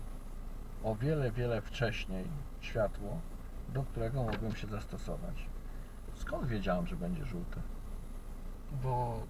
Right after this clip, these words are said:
Speaker 2: zielone trwa już dość długo.
Speaker 1: E, tam. Mogło trwać i dwa dni.
Speaker 2: To nie wiem.
Speaker 1: Bo dla pieszych mrugało.
Speaker 2: Aha.
Speaker 1: Jak dla pieszych się zmieniło na czerwone, to pięć do siedmiu sekund czas,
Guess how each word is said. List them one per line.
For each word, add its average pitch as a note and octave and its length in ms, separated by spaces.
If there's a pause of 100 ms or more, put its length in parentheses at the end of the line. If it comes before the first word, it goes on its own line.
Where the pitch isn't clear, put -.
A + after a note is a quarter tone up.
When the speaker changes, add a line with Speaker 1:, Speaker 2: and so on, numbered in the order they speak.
(440)
Speaker 2:
zielone B2+ 360
trwa - 200
już A#2+ 180
dość B2 220
długo. A2+ 300 (520)
Speaker 1:
E, F#2+ 240
tam. E2 200 (440)
Mogło F3 260
trwać B2+ 300
i E3 40
dwa F#3 180
dni. G2+ 280 (400)
Speaker 2:
To E3 100
nie D3+ 120
wiem. F3+ 100 (800)
Speaker 1:
Bo B2 120
dla B2 180
pieszych A#2+ 400
mrugało. G#2 540 (600)
Speaker 2:
Aha. - 180 (720)
Speaker 1:
Jak G#2+ 160
dla A2 140
pieszych D3 340
się B2 160
zmieniło B2 420
na A#2 120
czerwone, A2+ 640 (520)
to B2+ 80
pięć C#3 500 (160)
do A2+ 80
siedmiu C#3+ 380
sekund B2+ 520 (1400)
czas, - 300